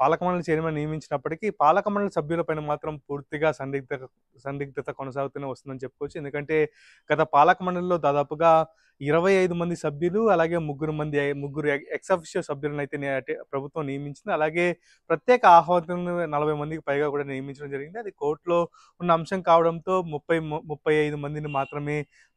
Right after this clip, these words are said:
పరిగణలోకి తీసుకోవాల్సిన పరిస్థితి అయితే గత పాలక మండలిలో ఏర్పడింది. అయితే మొత్తం మీద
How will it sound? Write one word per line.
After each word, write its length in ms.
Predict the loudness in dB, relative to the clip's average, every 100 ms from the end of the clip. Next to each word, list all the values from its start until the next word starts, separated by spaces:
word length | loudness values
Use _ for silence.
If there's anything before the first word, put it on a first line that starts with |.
| 0
పరిగణలోకి 340 | 2 4 2
తీసుకోవాల్సిన 600 | -2 -2 0 0 0 0
పరిస్థితి 420 | 0 -4 -6 -6
అయితే 280 | -4 -2 -2
గత 140 | -2
పాలక 380 | -4 0 0 0
మండలిలో 300 | -8 -6 -4
ఏర్పడింది. 420 | -4 -4 -6 -8
అయితే 140 | -8 -10
మొత్తం 320 | -10 -10 -10
మీద 160 | -6